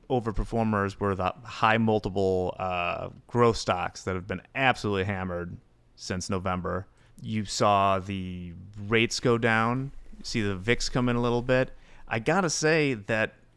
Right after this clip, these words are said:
I'm feeling a little better about things. So, Dan, how are you feeling right now? And then I'll go into a few more little tidbits here.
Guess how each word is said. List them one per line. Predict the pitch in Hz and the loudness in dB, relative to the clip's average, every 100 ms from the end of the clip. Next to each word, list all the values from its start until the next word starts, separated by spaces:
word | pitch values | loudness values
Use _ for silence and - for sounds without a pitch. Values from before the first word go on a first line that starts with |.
| _ - - | _ -20 -18
I'm | 120 123 | -14 -14
feeling | - 127 135 143 | -8 -2 0 0
a | 117 | 0
little | 131 120 131 | 0 -2 -2
better | 101 123 147 | -2 2 4
about | 113 90 87 - | 4 0 -4 -6
things. | 85 82 80 | -8 -8 -10
So, | - 101 101 | -4 -2 -2
Dan, | 101 117 123 135 | 0 2 2 0
how | 127 - 147 | -4 -2 0
are | 143 | 2
you | 139 | 0
feeling | 147 127 107 95 | 0 0 2 2
right | 90 85 | -2 -2
now? | 92 82 | -6 -6
And | 87 101 | -2 0
then | 95 | 0
I'll | 95 | 0
go | 107 101 | 0 -2
into | 92 | -2
a | 92 | -8
few | - 110 | -6 -4
more | 104 98 92 | 0 0 0
little | 92 85 | -2 -2
tidbits | - 110 87 - - | -2 -2 -2 -10 -12
here. | - - | -14 -16